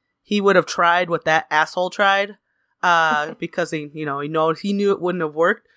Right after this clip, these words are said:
Speaker 1: But you also look at his records and see that he's got kind of, um, <sighs> his adherence to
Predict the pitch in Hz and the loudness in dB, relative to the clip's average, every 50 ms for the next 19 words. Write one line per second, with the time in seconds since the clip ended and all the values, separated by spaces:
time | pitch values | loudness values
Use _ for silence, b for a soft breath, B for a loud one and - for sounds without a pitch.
0 | b b b b b b b - 254 254 254 247 - - 269 320 330 349 415 427 | b b b b b b b 2 4 4 4 2 0 0 0 4 4 4 4 4
1 | - - 359 339 294 277 269 - 254 240 233 233 220 214 214 214 220 214 196 - | 2 2 2 4 4 2 2 2 2 2 2 4 2 2 2 2 0 -2 -2 -2
2 | 196 214 214 - - 208 208 208 196 190 185 180 180 - - - - _ _ _ | -6 -8 -6 -6 -4 -4 -2 -2 0 2 4 4 2 2 -2 -10 -20 _ _ _
3 | _ _ _ - 220 214 - - 302 320 320 - - - - - 294 302 311 320 | _ _ _ -12 -12 -8 -2 2 4 4 4 4 0 -4 0 2 4 4 4 4
4 | 320 302 294 247 226 202 196 - - _ _ _ _ _ _ - - 214 196 185 | 2 2 2 0 0 -2 -4 -6 -6 _ _ _ _ _ _ -2 0 2 2 2
5 | 180 175 170 165 160 151 _ _ _ _ _ _ _ _ _ - - - _ _ | 0 -2 -6 -12 -14 -16 _ _ _ _ _ _ _ _ _ -20 -20 -20 _ _
6 | _ _ _ _ _ _ _ _ _ _ _ _ _ _ _ _ _ _ _ - | _ _ _ _ _ _ _ _ _ _ _ _ _ _ _ _ _ _ _ -12
7 | - - - - - - - - - - - - 277 - - - 269 - - - | -8 -6 -6 -4 -4 -6 -8 -10 -12 -10 -4 -4 -4 -2 0 2 0 0 0 -2
8 | - 339 339 359 392 403 415 415 427 - - - - _ - - 302 277 269 262 | 0 0 2 2 2 2 2 0 -2 -6 -8 -10 -10 _ -8 -4 -2 -2 -2 -2
9 | 254 254 254 254 254 247 247 254 247 240 | -4 -6 -6 -6 -6 -4 -6 -6 -8 -10